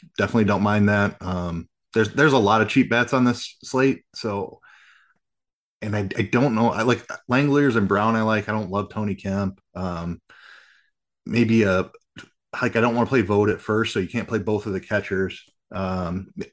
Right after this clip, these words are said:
maybe Noisy in there, something like that. Machine has been hitting at the top of the order occasionally. I would prefer to find a, a three-man stack. Um, if I can't do that and, and one of them fits in, I'm fine. But Seth Brown and Langeliers, the, the two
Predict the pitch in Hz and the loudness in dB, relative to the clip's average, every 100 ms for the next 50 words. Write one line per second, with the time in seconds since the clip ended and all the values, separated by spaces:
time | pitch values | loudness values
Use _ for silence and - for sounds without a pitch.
0 | - 104 110 107 95 95 101 101 104 98 | -6 0 4 6 4 4 2 2 2 2
1 | 98 92 98 95 90 87 92 92 98 - | 2 0 -4 -4 -6 -4 -4 -4 -4 -4
2 | 104 107 98 101 98 104 95 104 98 98 | -2 -2 0 -2 -2 -2 0 0 -2 -2
3 | 98 95 107 95 98 101 95 104 101 95 | -4 -4 0 0 2 2 0 -2 -6 -4
4 | 104 101 _ - - - 104 117 113 - | -6 -8 _ -20 -20 -4 0 2 2 0
5 | 120 127 123 120 120 110 110 113 - _ | 0 0 0 0 2 2 0 -4 -10 _
6 | _ _ _ - 113 123 120 120 113 101 | _ _ _ -10 -2 0 0 -2 -4 -4
7 | 107 123 - _ 98 98 92 90 90 92 | -4 -4 -8 _ -10 -8 -6 -6 -8 -4
8 | 98 107 104 101 92 92 90 - _ 101 | -4 -2 0 0 0 -2 -4 -8 _ -6
9 | 98 95 - - 107 107 98 98 - 110 | -2 -2 -4 -4 -2 0 -2 -4 -2 -4
10 | - 104 92 95 90 92 87 90 131 110 | -2 -4 -4 -6 -6 -4 -6 -4 -2 -2
11 | 101 104 98 92 95 87 90 92 - - | -2 0 0 -2 -4 -6 -6 -8 -8 -14
12 | _ - _ _ - 101 98 107 - 110 | _ -20 _ _ -2 0 2 -2 2 4
13 | 101 90 | 4 0